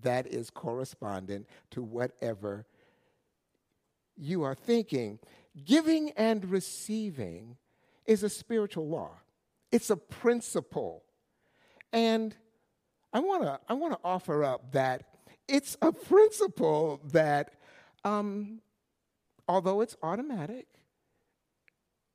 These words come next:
it isn't very smart. Giving and receiving is about as smart as your toaster.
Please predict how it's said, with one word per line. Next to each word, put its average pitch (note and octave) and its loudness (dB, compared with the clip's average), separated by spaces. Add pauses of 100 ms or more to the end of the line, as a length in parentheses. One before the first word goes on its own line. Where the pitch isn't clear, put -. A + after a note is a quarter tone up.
it C#4+ -4
isn't C#4+ 0
very C#3+ -2
smart. F#2 -16 (2750)
Giving G4 4
and C4+ 0
receiving A3+ 2
is F#3+ 2
about F3+ -2
as F#3+ -4
smart D#3 -4
as D#3 -8
your D#3 -6
toaster. - -14